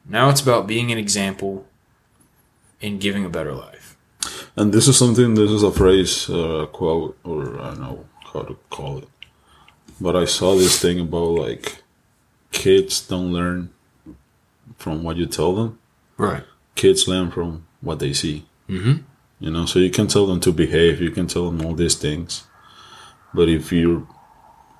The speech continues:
Speaker 2: a fucked up person, they're gonna become that fucked up, like, that reflection.
Speaker 1: Yeah, they're gonna
Speaker 2: They're
Speaker 1: know.
Speaker 2: just a reflection of you.
Speaker 1: Mm-hmm.
Speaker 2: And that's another thing, like, kids are just a reflection of who you are.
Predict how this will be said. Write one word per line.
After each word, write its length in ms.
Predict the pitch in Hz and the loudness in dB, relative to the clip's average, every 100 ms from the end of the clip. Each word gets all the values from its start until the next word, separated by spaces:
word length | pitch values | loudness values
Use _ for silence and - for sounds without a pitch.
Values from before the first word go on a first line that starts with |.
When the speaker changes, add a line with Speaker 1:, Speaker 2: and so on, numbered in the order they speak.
| _ _ | _ _
Speaker 2:
a 80 | - | -20
fucked 300 | - - - | -6 -4 -2
up 160 | 82 | -4
person, 380 | - 85 92 127 - _ _ _ _ _ | 0 0 2 -2 -4 _ _ _ _ _
they're 100 | 87 | -8
gonna 180 | 90 92 | -4 -4
become 320 | 85 85 90 | -4 -6 -6
that 140 | 85 76 | -4 -4
fucked 240 | 73 - | -8 -8
up, 80 | 78 | -6
like, 240 | 80 76 | -6 -4
that 140 | - 78 | -2 -2
reflection. 380 | - - 127 120 | -4 -2 0 2
Speaker 1:
Yeah, 40 | 104 | 4
they're 100 | 139 | 4
gonna 140 | 120 73 | 4 2
Speaker 2:
They're 100 | 92 | 2
Speaker 1:
know. 80 | 104 | 2
Speaker 2:
just 160 | - | 4
a 60 | 110 | 4
reflection 460 | 87 - 113 - 80 | 4 2 0 0 -6
of 100 | 85 | -6
you. 160 | 85 - _ | -8 -12 _
Speaker 1:
Mm-hmm. 240 | 101 101 127 127 - _ | -14 -10 -10 -12 -20 _
Speaker 2:
And 120 | 101 | -2
that's 160 | 104 104 | 0 2
another 220 | 101 104 | 2 2
thing, 220 | - 101 | 2 0
like, 180 | 95 85 | 0 -4
kids 320 | - 101 101 | 4 4 4
are 60 | 90 | 0
just 180 | 92 - | -2 -2
a 60 | 90 | -2
reflection 400 | - 95 - 82 | 0 -2 -2 -6
of 80 | - | -6
who 120 | 90 | -4
you 200 | 78 78 | -4 -4
are. 240 | 90 73 | -8 -14